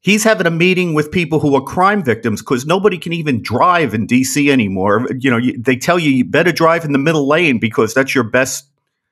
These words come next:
uh, defense against being carjacked, 'cause carjacking is such a, an epidemic there. So they have this guy, Brian Schwab, meeting with, like, crime victims and parents of crime victims. And he says to them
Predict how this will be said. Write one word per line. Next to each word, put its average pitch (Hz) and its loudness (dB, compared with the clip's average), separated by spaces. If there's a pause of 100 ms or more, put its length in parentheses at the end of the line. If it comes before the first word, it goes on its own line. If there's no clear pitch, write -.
(180)
uh, 113 2
defense 135 -4
against 113 -4
being 113 2
carjacked, 110 -2
'cause 104 -2
carjacking 131 0
is 110 -4
such 120 -2
a, 110 0 (840)
an 123 -2
epidemic 123 -4
there. 92 -8 (720)
So 175 -4
they 170 2
have 180 -2
this 185 -2
guy, 196 2
Brian 185 0
Schwab, 202 -2
meeting 165 -2
with, 156 -4
like, 147 -2 (480)
crime 160 0
victims 156 -2
and 107 -2
parents 151 -2
of 135 -6
crime 139 0
victims. 139 -4 (380)
And 147 0
he 143 0
says 170 -2
to 175 -2
them 143 -2